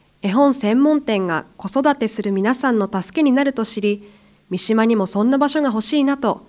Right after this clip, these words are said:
絵本屋さんを開きました。私たち姉妹も子育て中ですので、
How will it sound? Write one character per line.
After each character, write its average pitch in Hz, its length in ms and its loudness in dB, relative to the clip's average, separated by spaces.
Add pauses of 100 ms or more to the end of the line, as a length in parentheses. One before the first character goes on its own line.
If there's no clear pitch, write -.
(100)
絵 160 80 -12
本 202 220 2
屋 214 120 0
さ 220 140 0
ん 208 100 0
を 208 40 0
開 202 220 -2
き 208 120 -4
ま 208 100 0
し 202 100 -8
た。 - 180 -6 (1300)
私 247 300 0
た 247 120 -2
ち 208 120 -4 (100)
姉 285 240 2
妹 - 20 0
も 208 140 -2
子 208 100 -8
育 254 260 -2
て 269 140 -2
中 285 200 -2
で 302 100 0
す 294 120 -4
の 247 140 0
で、 196 200 -2